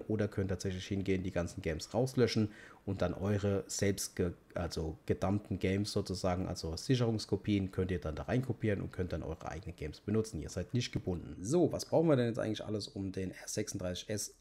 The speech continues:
updaten zu können, also das Betriebssystem? Wir brauchen logischerweise einen Micro-S-D-Karten-Reader, den wir benutzen können für den P C, und wir brauchen natürlich eine Micro-S-D-Karte, also eine Speicherkarte mit zweiunddreißig Gigabyte.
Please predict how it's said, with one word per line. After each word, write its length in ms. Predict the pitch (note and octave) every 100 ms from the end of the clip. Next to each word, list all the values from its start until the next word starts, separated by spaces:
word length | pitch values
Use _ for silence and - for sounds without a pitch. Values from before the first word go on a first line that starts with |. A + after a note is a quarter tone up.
| _
updaten 480 | A#2 B2+ - G2+ F#2+
zu 120 | E2+
können, 200 | - F2+
also 120 | D2+
das 160 | F2+ -
Betriebssystem? 720 | G#2+ - C#3+ D3 G2 - F2
Wir 80 | F2+
brauchen 280 | - C3 C3
logischerweise 560 | B2 A2+ G#2 G#2 G2+
einen 200 | F2 F#2+
Micro-S-D-Karten-Reader, 1300 | G2+ C3 G2+ F2 - E2 - D2+ E2+ C#3+ F3 E3 D3+ - - -
den 140 | G#2 G#2
wir 80 | G2
benutzen 340 | G#2+ C3 A#2+
können 180 | G#2 G2
für 120 | G2+
den 100 | F2+
P 140 | F2+
C, 320 | - - D3 D3+
und 200 | A2 G#2
wir 140 | F#2+
brauchen 240 | F2+ F#2
natürlich 340 | F2+ - F2+ F2
eine 180 | F2+ F2
Micro-S-D-Karte, 1000 | F#2+ - - - - G2+ F#2+ F2 F2 -
also 400 | D#2+ - D2+ B1+
eine 120 | D#2+ D#2+
Speicherkarte 600 | - D3 C#3+ B2+ G#2+ F#2
mit 180 | F#2
zweiunddreißig 640 | - E2+ F#2 F#2 F2 F2 -
Gigabyte. 440 | G2+ E2+ - -